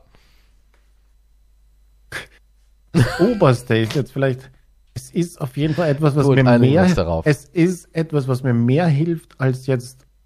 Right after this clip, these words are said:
Speaker 1: eine Kate im Raum und dann ist, ja, aber die geht dann wieder, macht die Tür zu und ist weg.
Speaker 2: Hm.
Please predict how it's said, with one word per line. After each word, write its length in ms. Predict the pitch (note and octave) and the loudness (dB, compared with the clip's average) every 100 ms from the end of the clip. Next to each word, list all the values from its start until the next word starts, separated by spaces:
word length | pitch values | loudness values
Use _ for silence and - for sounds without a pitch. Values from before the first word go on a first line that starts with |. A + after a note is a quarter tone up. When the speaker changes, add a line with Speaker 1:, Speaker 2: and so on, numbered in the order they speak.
| _ - | _ -8
Speaker 1:
eine 140 | A#2+ A#2 | -8 -6
Kate 400 | - A#2 C#3 D#3 | -2 -2 -2 -4
im 100 | B2+ | -2
Raum 320 | C3+ D3 C#3 | 0 0 -2
und 160 | B2+ | -2
dann 180 | B2+ B2 | -2 -2
ist, 420 | B2 A#2 - - _ _ | -2 -4 -14 -20 _ _
ja, 340 | A2+ A#2 G#2 - | -6 -4 -6 -10
aber 240 | A#2+ A2 A#2 | -12 -10 -12
die 220 | A#2 A#2+ _ C#3 C3 - | -16 -18 _ -18 -18 -4
geht 180 | C#3 C3+ | -2 0
dann 140 | D#3 | 0
wieder, 160 | D3 C#3+ | 2 2
macht 200 | C3 C3 | 0 -2
die 80 | B2+ | -4
Tür 220 | C#3+ C#3 | -4 -4
zu 100 | C#3 | -4
und 80 | B2+ | -6
ist 120 | A2+ | -6
weg. 240 | F2+ F2 _ _ _ _ _ _ _ _ - | -10 -10 _ _ _ _ _ _ _ _ -16
Speaker 2:
Hm. 180 | D#2+ | -16